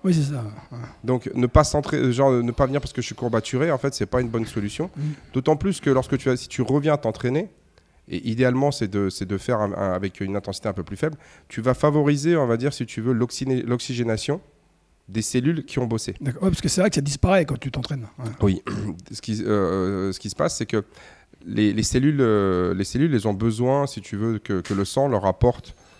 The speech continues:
Speaker 2: des nutriments, de l'oxygène, euh, et pas mal de choses pour récupérer, pour se régénérer plus rapidement. Toi, tes muscles, ils sont irrigués environ qu'à vingt ou trente pour cent. Enfin, c'est pas qu'ils sont, tu sais, genre, à, à, à, à la diffé-, euh, euh, comme ça, au repos.
Speaker 1: Mhm.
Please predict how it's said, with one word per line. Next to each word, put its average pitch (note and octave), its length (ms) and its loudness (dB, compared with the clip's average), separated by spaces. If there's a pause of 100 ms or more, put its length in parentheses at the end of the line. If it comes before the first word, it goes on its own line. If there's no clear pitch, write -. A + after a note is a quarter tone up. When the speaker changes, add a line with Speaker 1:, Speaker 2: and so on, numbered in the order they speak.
(280)
Speaker 2:
des G2 120 -2
nutriments, G#2 500 0
de A2+ 120 2
l'oxygène, A2 760 0
euh, D#2+ 100 -4 (280)
et - 80 -10
pas A2+ 100 2
mal A#2 160 0
de G#2+ 80 -2
choses C#3+ 260 -2
pour A2+ 220 -8
récupérer, A#2+ 540 -2
pour - 160 -8
se - 100 -8
régénérer G#2 440 -2
plus G#2+ 140 -2
rapidement. F#2+ 400 -2 (600)
Toi, D#3 440 4
tes A#2+ 120 2
muscles, B2 500 -2
ils G#2+ 100 -4
sont B2+ 220 -6
irrigués A#2+ 420 0
environ A2 380 -2
qu'à A2 260 0
vingt A#2 360 0
ou G#2 120 -4
trente A#2+ 300 -2
pour - 200 -4
cent. B2 200 0
Enfin, A#2+ 180 -2
c'est - 60 -8
pas C#3 80 0
qu'ils B2+ 100 -6
sont, B2 120 -6
tu A2+ 240 -4
sais, C3+ 140 -6
genre, G#2 340 -2
à, F#2 60 -2
à, G2 420 0
à, G2 500 -2
à F#2+ 60 -2
la G#2 80 0
diffé-, A#2 240 -4
euh, G#2+ 500 -2
euh, F#2+ 320 -6
comme G2 120 -8
ça, B2 200 0
au A2 40 2
repos. A#2 280 6 (220)
Speaker 1:
Mhm. E3 240 0